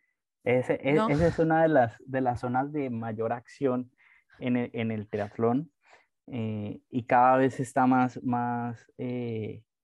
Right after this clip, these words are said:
Speaker 1: revisando y trabajando en ellas. Por ejemplo,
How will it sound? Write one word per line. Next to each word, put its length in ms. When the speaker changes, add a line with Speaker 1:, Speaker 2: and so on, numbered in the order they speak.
Speaker 1:
revisando 580
y 60
trabajando 560
en 100
ellas. 400
Por 80
ejemplo, 460